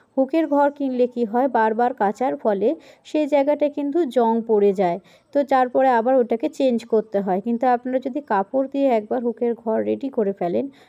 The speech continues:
তাহলে কিন্তু এটাতে আর জং পড়বার কোনো সম্ভাবনাই থাকবে না। তো তার জন্য আমি কি করছি দেখুন, এরকমভাবে সেলাইটা শুরু করবেন পটিটাকে ধরে, তারপর একটা একটা করে কুঁচি দিতে দিতে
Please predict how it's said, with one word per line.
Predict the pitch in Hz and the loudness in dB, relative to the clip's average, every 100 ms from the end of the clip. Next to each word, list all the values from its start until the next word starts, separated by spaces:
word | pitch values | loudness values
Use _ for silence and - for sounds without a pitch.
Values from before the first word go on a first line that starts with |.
| _ | _
তাহলে | 285 277 285 | 0 2 0
কিন্তু | 285 269 269 | -2 -4 0
এটাতে | 262 233 226 247 | 0 0 -2 0
আর | 240 | 0
জং | 233 208 | 0 0
পড়বার | 202 214 208 220 | 0 0 0 -2
কোনো | 226 277 | -4 -6
সম্ভাবনাই | 277 240 214 208 202 214 | -4 -2 0 0 0 -2
থাকবে | 226 208 180 180 | -2 -4 -4 -6
না। | 170 190 - - _ 277 | -6 -10 -18 -20 _ -4
তো | |
তার | 269 240 240 | 0 0 0
জন্য | 294 311 | -2 -2
আমি | 311 311 | -2 -4
কি | 311 | -6
করছি | 277 240 220 233 | -4 -2 -2 -2
দেখুন, | 214 208 294 330 302 _ | -2 -2 -2 -6 -6 _
এরকমভাবে | 254 233 277 262 254 262 302 320 | -4 -4 -4 -4 -2 0 0 0
সেলাইটা | - 240 220 220 285 | -4 -2 0 2 -2
শুরু | - 262 277 | -4 -6 -4
করবেন | 262 220 196 240 | 0 0 0 -4
পটিটাকে | 240 240 226 214 208 233 | -2 -2 0 -2 -2 -2
ধরে, | 214 202 208 311 - _ _ | -2 -2 -2 -4 -10 _ _
তারপর | 294 294 294 311 | 2 2 2 2
একটা | 254 240 240 | 2 0 -2
একটা | 233 240 | -2 -4
করে | 240 277 294 | -2 0 0
কুঁচি | 262 247 247 285 | -4 -6 -4 -4
দিতে | 262 254 240 | -2 0 0
দিতে | 226 233 | -2 -2